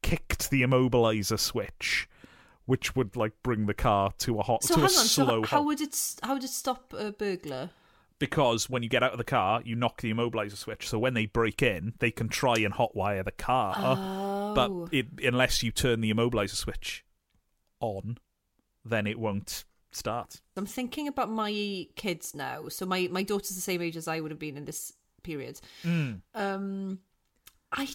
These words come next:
Speaker 2: don't think she has ever considered that someone would steal our car. I don't think it's even entered her head. Of all the things that she, she might worry about,
Speaker 1: Yeah.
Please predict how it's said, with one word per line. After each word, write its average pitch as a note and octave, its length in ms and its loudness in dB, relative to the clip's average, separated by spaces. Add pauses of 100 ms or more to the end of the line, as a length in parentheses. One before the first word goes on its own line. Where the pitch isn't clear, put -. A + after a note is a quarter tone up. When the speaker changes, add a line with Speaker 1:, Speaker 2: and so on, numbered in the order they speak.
Speaker 2:
don't D4 280 0
think - 880 -6 (240)
she - 240 -2
has A#3 240 -4
ever G#3 300 -4
considered G3+ 640 -8
that F3+ 60 -8
someone F3 360 -6
would E3+ 100 -6
steal E3+ 280 -8
our E3 100 -6
car. D#3+ 380 -8 (1040)
I A3+ 80 2
don't C#4+ 160 4
think C#4 140 2
it's B3+ 140 0
even A#3 220 -4
entered A3 400 0
her G#3+ 160 -2
head. G#3 240 2
Of A#3 120 0
all D#4 160 2
the D#4+ 80 -2
things C4+ 280 -4
that A#3+ 100 -8
she, A#3+ 260 -4 (100)
she - 140 -4
might G#3+ 280 -2
worry F#3+ 280 2
about, - 420 -6 (140)
Speaker 1:
Yeah. A#2+ 380 6